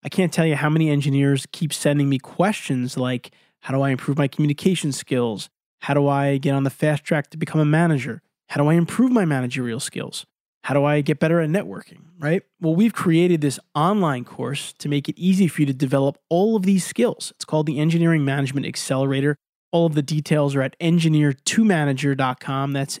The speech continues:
engineer, the word two, T O, manager dot com. Our next session starts in about a month,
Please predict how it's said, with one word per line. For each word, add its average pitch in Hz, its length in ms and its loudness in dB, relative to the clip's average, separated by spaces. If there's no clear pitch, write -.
engineer, 156 760 2
the 143 80 0
word 143 280 2
two, 185 320 0
T 165 320 2
O, 151 140 2
manager 147 500 0
dot 131 260 -2
com. 156 340 -2
Our 143 100 -2
next 165 280 -2
session 165 300 -2
starts 156 380 -2
in 147 60 0
about 143 240 0
a - 20 -2
month, 165 380 -2